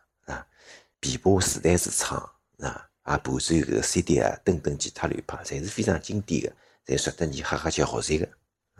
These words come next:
其他乐器，比如讲二胡啊、箫啊、古琴啊，也侪会弹，这个侪拿得起。那么辣手里向呢，还是有点个特点的。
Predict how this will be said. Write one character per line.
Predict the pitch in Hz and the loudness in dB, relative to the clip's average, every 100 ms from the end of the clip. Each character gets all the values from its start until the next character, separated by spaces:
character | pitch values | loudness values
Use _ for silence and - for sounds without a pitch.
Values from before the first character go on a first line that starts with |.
| - _ _ _ _ | -20 _ _ _ _
其 | 71 | -6
他 | - 104 | 2 4
乐 | 117 - | 4 2
器， | - - - - | -2 -4 -4 -10
比 | _ 64 | _ -14
如 | 64 | -12
讲 | 65 | -12
二 | 69 64 67 78 | -8 -8 -6 0
胡 | 87 | 2
啊、 | 71 - _ _ | 2 -2 _ _
箫 | - - 98 92 | -2 4 6 8
啊、 | 90 80 - _ _ - | 6 4 -4 _ _ 0
古 | 120 82 | 2 2
琴 | - 71 | 0 -4
啊， | - - - _ _ - | -6 -8 -14 _ _ 2
也 | - | 4
侪 | 71 67 | 4 6
会 | 80 | 6
弹， | - - - - _ _ _ - | 4 -2 -4 -8 _ _ _ -12
这 | 65 | -10
个 | - | -4
侪 | 69 73 | -2 0
拿 | - | 0
得 | - | 0
起。 | 95 - - - _ _ _ _ _ _ _ _ _ _ - | 0 -2 -4 -10 _ _ _ _ _ _ _ _ _ _ 0
那 | 107 | 4
么 | |
辣 | 120 135 | 6 4
手 | - 214 | 6 8
里 | 202 131 | 8 6
向 | - 87 | 2 0
呢， | 78 - _ - | -2 -10 _ -2
还 | 73 | 0
是 | 82 | 4
有 | 85 | 4
点 | 73 76 | 4 -2
个 | - | -6
特 | - - | -12 -12
点 | 62 | -12
的。 | 58 | -12